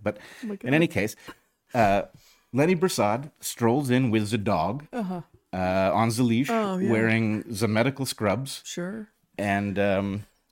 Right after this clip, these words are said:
Speaker 1: the dog stands on the hind legs,
Speaker 2: <laughs>
Speaker 1: and he summons all of the wisdom he has gained through the training, and he says,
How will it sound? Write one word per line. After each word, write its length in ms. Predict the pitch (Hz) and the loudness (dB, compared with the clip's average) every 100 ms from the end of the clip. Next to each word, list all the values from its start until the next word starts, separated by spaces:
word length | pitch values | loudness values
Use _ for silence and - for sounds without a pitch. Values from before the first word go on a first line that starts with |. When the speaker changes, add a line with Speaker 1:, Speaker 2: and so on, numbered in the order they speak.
| _ _ _ _ _ _ _ _ - | _ _ _ _ _ _ _ _ -18
Speaker 1:
the 160 | 101 104 | -8 -2
dog 340 | 117 123 139 | 2 2 2
stands 380 | - 127 127 117 | 2 2 4 4
on 280 | 113 117 113 | 2 2 0
the 200 | 92 98 | 0 -2
hind 300 | 104 123 127 | 0 2 2
legs, 440 | 92 92 123 - - 240 - | 0 -2 -4 -6 -10 -12 -6
Speaker 2:
<laughs> 0 | - 208 190 | -4 -2 0
Speaker 1:
and 220 | - 113 | 2 2
he 180 | 117 113 - _ - | 0 -2 -12 _ -14
summons 840 | - 127 120 113 117 - - - _ _ _ _ - | -2 0 2 0 0 -4 -10 -16 _ _ _ _ 2
all 420 | 135 143 165 170 | 4 6 4 4
of 160 | 139 127 | 4 2
the 80 | 117 | 0
wisdom 400 | 127 117 131 127 | 0 0 -2 0
he 100 | 120 | 0
has 140 | 101 | 0
gained 500 | 101 107 117 135 - _ _ _ _ - | 0 2 2 0 -2 _ _ _ _ -4
through 260 | 110 113 | 0 0
the 140 | 107 120 | 0 -2
training, 600 | - 117 107 98 139 135 _ - _ _ - | 0 0 2 0 -2 -4 _ -20 _ _ -6
and 140 | 117 120 | -2 0
he 60 | |
says, 500 | 123 127 117 110 - | 2 2 2 0 -6